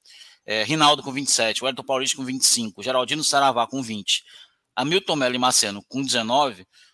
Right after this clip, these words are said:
são os principais artilheiros. O, o Pikachu vem logo atrás com quinze, um pouco distante, mas leve-se em consideração que o Pikachu, ele é o único que não é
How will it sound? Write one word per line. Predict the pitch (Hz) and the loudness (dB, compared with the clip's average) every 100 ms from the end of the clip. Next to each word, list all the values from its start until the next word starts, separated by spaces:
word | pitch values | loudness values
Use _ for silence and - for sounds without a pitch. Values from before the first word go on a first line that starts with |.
| - | -8
são | - 135 | -4 -2
os | 131 | -4
principais | 131 - 131 127 | -6 0 2 2
artilheiros. | 151 156 120 98 95 | -2 -2 -4 -4 -8
O, | 113 113 | -8 -10
o | 117 | -12
Pikachu | 143 135 131 135 | -8 -2 -2 -2
vem | 123 | -4
logo | 123 123 | 0 0
atrás | 120 113 - | 0 -2 -2
com | 147 | -6
quinze, | - 160 170 - | -2 -2 0 -4
um | - _ _ - | -6 _ _ -14
pouco | 120 131 | -14 -6
distante, | 139 - 147 | -4 -2 -2
mas | 151 151 - - - - - _ _ | 0 0 -2 -4 -18 -18 -20 _ _
leve-se | 151 147 - | 2 4 4
em | 165 | 0
consideração | 160 170 156 165 | 2 4 4 2
que | 180 202 | -2 -10
o | 202 | -10
Pikachu, | - - 196 180 - 185 | -8 0 2 2 2 2
ele | 202 | 4
é | 202 | 4
o | |
único | 190 214 214 | 2 -4 -8
que | - 226 | -8 -4
não | 220 208 | -2 2
é | 190 | 2